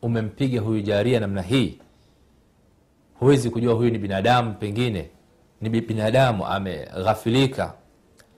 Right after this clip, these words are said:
mpaka anachukuliwa mnyama wako, alafu unampiga kwa kiwango hiki.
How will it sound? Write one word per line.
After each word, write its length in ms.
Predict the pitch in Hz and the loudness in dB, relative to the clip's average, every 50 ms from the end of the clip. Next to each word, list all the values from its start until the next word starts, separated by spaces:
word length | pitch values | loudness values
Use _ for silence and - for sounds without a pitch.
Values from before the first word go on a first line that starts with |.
| _ _ _ _ _ - | _ _ _ _ _ -10
mpaka 280 | 98 104 127 120 131 120 | -6 -4 -2 0 2 2
anachukuliwa 500 | 110 104 - - - 107 110 127 123 113 | 0 0 -2 -4 -4 -2 0 2 2 0
mnyama 280 | 110 107 104 104 104 | 0 -2 -2 2 4
wako, 280 | 120 135 131 117 - 107 | 4 4 2 2 -2 -2
alafu 240 | 117 127 123 - 120 | -2 -2 -2 -4 -4
unampiga 360 | 107 104 95 - 123 123 117 | -6 -6 -6 -4 -2 0 0
kwa 80 | 110 | 0
kiwango 280 | 113 - 110 107 107 104 | 0 -2 -4 -4 -2 0
hiki. 340 | 107 175 180 180 - - | 2 4 4 2 0 -6